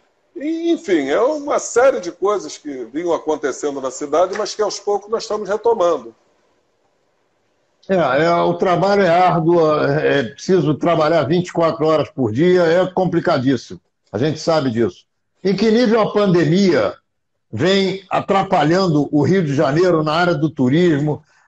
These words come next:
Speaker 2: na área do, da prestação de serviço de restaurante, de bares, as bancas de jornal, enfim, é, na tua visão, a pandemia atrapalha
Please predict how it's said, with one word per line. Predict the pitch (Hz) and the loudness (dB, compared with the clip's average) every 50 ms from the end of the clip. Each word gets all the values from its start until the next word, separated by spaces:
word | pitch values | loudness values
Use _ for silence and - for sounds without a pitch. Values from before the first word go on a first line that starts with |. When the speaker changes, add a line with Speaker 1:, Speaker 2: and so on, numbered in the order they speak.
| _ _ | _ _
Speaker 2:
na | - 120 143 156 | -6 -4 -2 0
área | 170 185 185 180 175 156 143 131 | 2 2 2 2 0 0 -2 -6
do, | 139 131 170 170 147 | -4 -2 0 0 0
da | 131 156 143 | 0 -2 -2
prestação | - - 175 170 - - 165 131 - 175 175 165 | -2 -2 -2 -2 0 -2 -4 -2 0 -2 -2 -2
de | 175 - | -4 -4
serviço | - 165 127 120 120 165 175 175 - | -2 -2 -2 0 2 0 0 0 0
de | 151 | 0
restaurante, | 139 156 170 - - - 139 113 120 143 165 170 165 147 - 123 | 0 0 0 -2 -2 -2 0 2 2 2 2 0 0 -4 -6 -8
de | 110 120 | -8 -6
bares, | 104 107 143 160 170 170 170 160 143 - _ _ _ _ _ _ _ _ _ _ _ | -4 -2 0 0 2 0 0 -2 -4 -10 _ _ _ _ _ _ _ _ _ _ _
as | - 139 135 123 110 | -2 -2 0 0 -2
bancas | 101 156 190 185 185 156 143 110 | -2 -2 -2 0 0 -2 -4 -4
de | 131 127 | -4 -2
jornal, | 113 139 117 127 156 170 175 175 156 - - _ _ | -2 -2 -2 0 0 0 0 0 0 -2 -6 _ _
enfim, | - 214 202 - - 185 175 143 92 - - _ _ _ _ _ _ _ _ - | -2 -2 0 0 0 0 0 -2 -4 -8 -14 _ _ _ _ _ _ _ _ -6
é, | 147 - - - - | -6 -6 -6 -8 -6
na | 175 185 185 180 180 | -4 -2 -2 -2 0
tua | - 247 254 226 160 | 2 2 2 4 2
visão, | 170 175 139 113 151 202 208 180 135 - - _ _ _ _ _ _ _ _ _ _ _ _ _ _ | 2 0 0 0 0 2 2 0 0 -4 -8 _ _ _ _ _ _ _ _ _ _ _ _ _ _
a | - 151 160 147 - | -4 -2 -2 -2 -2
pandemia | - 214 208 208 180 190 175 170 202 214 214 214 208 202 208 - - _ _ _ _ _ _ _ _ _ _ | 0 0 2 2 2 2 2 2 2 4 4 4 4 2 0 -2 -8 _ _ _ _ _ _ _ _ _ _
atrapalha | - 165 175 - 190 175 147 - - - 185 190 180 160 135 120 104 95 92 | -4 -4 -2 0 0 0 0 0 0 0 2 2 2 2 2 0 0 -2 -6